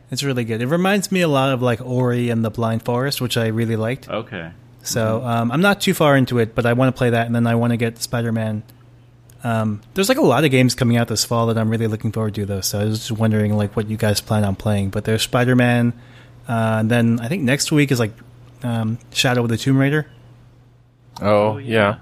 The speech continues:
Speaker 1: Which,
Speaker 2: That's right.
Speaker 1: uh, the second one, Rise of the Tomb Raider, I thought was really good, and so, like, I totally wanna play that game. There's, uh,
Speaker 2: I mean, that one I'll probably just wait till it's on sale. I think
Speaker 1: Yeah.
Speaker 2: I can wait for that
Speaker 3: Wasn't
Speaker 2: one.
Speaker 3: Rise, wasn't Rise exclusive for Xbox only?
Speaker 1: Uh,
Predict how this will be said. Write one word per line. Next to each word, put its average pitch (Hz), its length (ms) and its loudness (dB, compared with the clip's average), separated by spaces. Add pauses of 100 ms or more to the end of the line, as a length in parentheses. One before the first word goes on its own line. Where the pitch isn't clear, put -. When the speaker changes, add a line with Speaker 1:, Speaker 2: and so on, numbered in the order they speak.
Speaker 1:
Which, 117 340 -4
Speaker 2:
That's 95 140 -14
right. 127 80 -14
Speaker 1:
uh, - 80 -14
the 143 120 -2
second 185 360 0
one, 131 160 -4
Rise 156 260 4
of 185 60 -2
the 160 60 0
Tomb 135 180 2
Raider, 113 220 2
I 110 60 0
thought 117 160 -2
was 104 160 -4
really 113 280 0
good, 101 280 -2
and 101 120 -4
so, 107 320 0
like, 101 160 -2
I 110 100 0
totally 120 280 -2
wanna 113 180 0
play 110 160 -2
that 107 220 -2
game. 110 400 0 (580)
There's, 113 240 0
uh, 107 340 0
Speaker 2:
I - 40 -2
mean, 123 140 -4
that 151 180 0
one 147 140 -6
I'll 120 100 -4
probably 117 240 -4
just - 100 -12
wait 92 360 -4
till 92 200 -10
it's 82 120 -14
on 82 200 -12
sale. - 300 -14
I 156 40 -4
think 190 100 2
Speaker 1:
Yeah. 156 200 4
Speaker 2:
I - 40 0
can 85 220 -14
wait 82 260 -12
for 87 160 -12
that 85 80 -8
Speaker 3:
Wasn't 226 260 0
Speaker 2:
one. 143 80 -6
Speaker 3:
Rise, 147 600 0 (100)
wasn't 143 360 0
Rise 123 400 2
exclusive 110 640 -2
for 98 400 0
Xbox 147 520 -2
only? 165 360 -4 (1040)
Speaker 1:
Uh, 151 60 -2